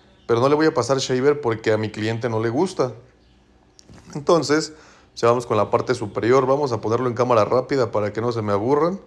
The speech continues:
De volada, él le gusta un poquito largo la parte de arriba, tiene mucho cabello, mucha densidad de cabello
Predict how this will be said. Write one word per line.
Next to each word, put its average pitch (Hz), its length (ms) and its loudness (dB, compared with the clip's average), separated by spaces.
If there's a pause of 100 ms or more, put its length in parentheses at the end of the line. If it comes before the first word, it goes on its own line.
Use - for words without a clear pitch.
(1000)
De 104 160 -2
volada, 139 600 2
él 123 400 0
le 110 80 2
gusta 117 240 -2
un 110 80 -8
poquito 117 300 -2
largo 117 220 2
la 110 160 2
parte 113 240 0
de 113 60 4
arriba, 170 340 4
tiene 151 180 -2
mucho 139 340 0
cabello, 123 380 0
mucha 131 260 0
densidad 113 320 2
de 110 120 -2
cabello 131 480 -2